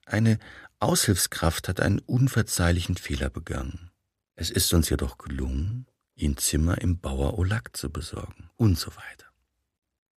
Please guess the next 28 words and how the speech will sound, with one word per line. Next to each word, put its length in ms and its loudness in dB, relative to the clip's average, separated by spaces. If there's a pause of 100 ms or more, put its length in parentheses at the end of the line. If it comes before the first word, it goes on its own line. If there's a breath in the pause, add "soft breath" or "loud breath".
(500 loud breath)
Aber 160 4
auch 100 -2
dieser 300 4
Wunschtraum 380 2
platzte. 500 -4 (800)
Es 120 -14
gab 240 2
heute 160 2
Nacht 240 4
in 100 2
ganz 240 6
Europa 380 2
kein 360 4
Hotel, 460 2 (360 loud breath)
das 160 0
mehr 200 6
als 140 2
fünfzig 440 2
Gäste 360 4
hatte. 260 -2 (920)
Alle 320 4
Reichen 340 4
dieser 280 0
Erde 360 4 (400 soft breath)
blieben 300 2
tapfer 400 0
am 220 0
Boden. 500 -4